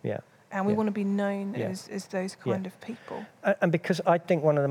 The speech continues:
Speaker 1: most precious things we can give a person is the experience of being listened to.
Speaker 2: Mm.
Speaker 1: And lots of us carry, go back to mental health, lots of us carry something that we just wish we could tell somebody.
Speaker 2: Yeah.
Speaker 1: And once we've told them to know it's safe,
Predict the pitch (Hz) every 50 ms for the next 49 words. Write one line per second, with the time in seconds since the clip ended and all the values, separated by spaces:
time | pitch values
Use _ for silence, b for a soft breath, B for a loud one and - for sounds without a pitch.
0 | 139 139 135 - - - - 156 139 - - 143 - - - 139 123 120 107 120
1 | 120 113 - - 113 113 104 - 123 113 - - - - - - 127 120 113 110
2 | - - - 101 98 - - _ _ _ _ - 127 107 98 - 113 110 - -
3 | - - 127 120 117 117 117 117 107 - 113 101 - 113 107 104 104 101 104 104
4 | - - 113 104 101 - - 107 107 98 - _ 117 208 190 196 208 208 208 -
5 | - - 127 127 131 143 160 156 - - 151 135 131 - - - - - 143 143
6 | 147 147 143 131 117 123 123 127 120 - 123 117 120 117 110 117 113 113 123 143
7 | 139 - 143 127 - - - - 147 156 160 165 156 135 - - 131 117 113 -
8 | 120 113 110 113 117 120 117 110 - - - 170 160 143 139 - - B B B
9 | B B B - 123 127 123 - - - 123 110 - - 117 - - - 123 123
10 | 123 117 - - - 110 110 107 107 101 104 101 - - 98 90 98 208 - -
11 | 135 127 127 127 147 165 - - - 170 165 139 - - - - 165 170 170 170
12 | 147 131 110 107 - - 131 117 117 120 123 123 120 117 113 - - - - -
13 | - - - 101 101 101 - - -